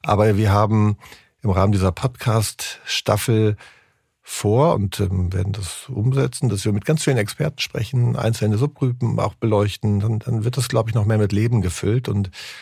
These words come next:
auch alle verschiedenen Aspekte dieser Erkrankung. Also, was löst es denn eigentlich aus? Das ist etwas, wo man bei diesen Erkrankungen relativ viel schon weiß, mehr als bei anderen Autoimmunerkrankungen beispielsweise. Oder auch, warum tritt diese Erkrankung manchmal bei Kindern auf,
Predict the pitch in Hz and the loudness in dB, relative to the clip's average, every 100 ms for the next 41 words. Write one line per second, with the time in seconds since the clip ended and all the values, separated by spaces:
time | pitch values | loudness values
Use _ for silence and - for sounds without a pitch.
0 | - - - _ _ - - 113 104 120 | -20 -20 -20 _ _ -8 -2 0 2 0
1 | - 107 107 87 87 - 123 - 107 104 | 0 2 2 2 -2 0 -2 0 0 2
2 | 98 92 90 - 110 110 104 104 104 98 | 0 0 -2 -4 -4 -2 -2 -2 -2 -4
3 | - - - 104 120 - - - 104 101 | -8 -14 -6 -2 0 -2 -6 -4 -2 -2
4 | 98 - 101 131 123 - - _ _ _ | -4 -6 -2 -2 -2 -8 -14 _ _ _
5 | _ - - 101 104 95 101 104 101 95 | _ -16 -10 -4 -2 0 2 2 2 2
6 | 95 95 98 107 90 95 95 104 123 113 | 2 0 0 -2 -2 -2 0 0 0 -2
7 | - 131 135 127 - 98 117 127 - - | -4 -2 0 0 0 -2 0 0 -2 -2
8 | 104 139 127 - 139 143 139 - 104 120 | 2 2 0 -2 0 2 2 2 2 2
9 | 160 113 87 87 95 92 90 - 90 92 | 2 2 -2 -4 -2 0 -2 -2 -2 0
10 | 92 98 123 - - - - - - - | 0 0 -6 -8 -18 -18 -18 -20 -20 -6
11 | - 98 95 90 92 104 - 107 98 90 | -2 0 0 0 2 0 0 -2 0 0
12 | 85 90 92 95 90 - 80 78 - 131 | -2 -2 0 2 0 0 -2 0 2 2
13 | 151 143 143 139 | 4 2 -2 -6